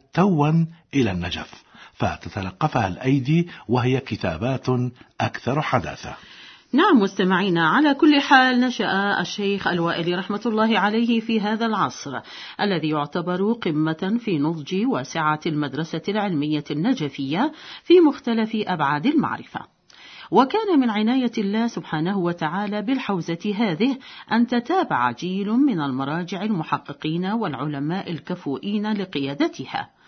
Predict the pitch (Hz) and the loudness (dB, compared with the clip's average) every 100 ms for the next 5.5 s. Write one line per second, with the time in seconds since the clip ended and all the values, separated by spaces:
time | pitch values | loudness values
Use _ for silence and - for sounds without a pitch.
0 | - - - - 190 240 262 285 240 359 | -20 -20 -20 0 4 6 4 2 2 0
1 | 349 339 302 269 233 160 - 185 202 220 | 2 0 -2 -2 0 -2 -2 -6 -2 0
2 | 226 196 151 - 139 170 262 262 208 131 | 0 0 -2 -2 0 0 -2 -2 -4 -2
3 | 143 214 220 - 131 190 240 - 208 143 | -4 -4 -4 -6 -2 0 2 2 0 -2
4 | 170 170 165 170 165 - 151 143 180 156 | -2 -4 -4 -6 -6 -8 -6 -4 -2 -2
5 | 139 147 165 214 302 | -2 -2 0 2 2